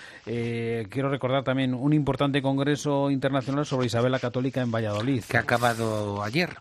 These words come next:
Speaker 1: Que ha acabado, ¿no? Ha acabado hoy
Speaker 2: Hoy,
Speaker 1: mismo,
Speaker 2: hoy, hoy,
Speaker 1: hoy
Speaker 2: hoy,
Speaker 1: a
Speaker 2: hoy.
Speaker 1: mediodía.
Speaker 2: Javier Burrieza, compañero, ha sido el director.
Speaker 1: Exactamente, el coordinador de ese congreso que, bueno, pues, eh, ha puesto sobre la mesa muchas de las cosas y de los interrogantes que, que siguen circulando sobre Isabel la Católica y,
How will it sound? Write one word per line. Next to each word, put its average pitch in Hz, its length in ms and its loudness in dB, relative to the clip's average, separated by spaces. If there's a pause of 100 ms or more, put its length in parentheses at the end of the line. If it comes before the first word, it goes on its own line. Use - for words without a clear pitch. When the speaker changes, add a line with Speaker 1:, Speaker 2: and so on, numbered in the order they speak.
Speaker 1:
Que 123 80 -6
ha - 20 -6
acabado, 117 720 0
¿no? 147 220 -2
Ha 139 60 -10
acabado 139 340 0
hoy 160 140 6
Speaker 2:
Hoy, - 120 8
Speaker 1:
mismo, 202 140 6
Speaker 2:
hoy, 196 140 4
hoy, 180 100 2
Speaker 1:
hoy 156 140 2
Speaker 2:
hoy, 147 60 6
Speaker 1:
a 143 40 6
Speaker 2:
hoy. 139 80 6
Speaker 1:
mediodía. 127 500 4
Speaker 2:
Javier 127 400 0
Burrieza, 123 420 0
compañero, 117 540 -2
ha 110 60 -2
sido 113 240 -4
el 107 60 -6
director. 113 340 0
Speaker 1:
Exactamente, 127 580 0
el 110 60 -4
coordinador 120 340 0
de 139 60 4
ese 143 120 0
congreso 147 440 0
que, 156 80 0
bueno, 170 340 2
pues, 127 300 -4
eh, 120 180 -2
ha 135 60 0
puesto 160 300 -2
sobre 147 220 2
la 147 100 4
mesa 156 440 2
muchas 147 460 2
de 147 80 0
las 135 160 -2
cosas 135 500 0
y 135 80 -2
de 127 100 -2
los 127 200 0
interrogantes 123 800 0
que, 123 420 -4
que 127 80 -8
siguen 143 260 0
circulando 135 460 0
sobre 127 160 0
Isabel 123 260 2
la 135 80 4
Católica 143 440 2
y, 139 260 0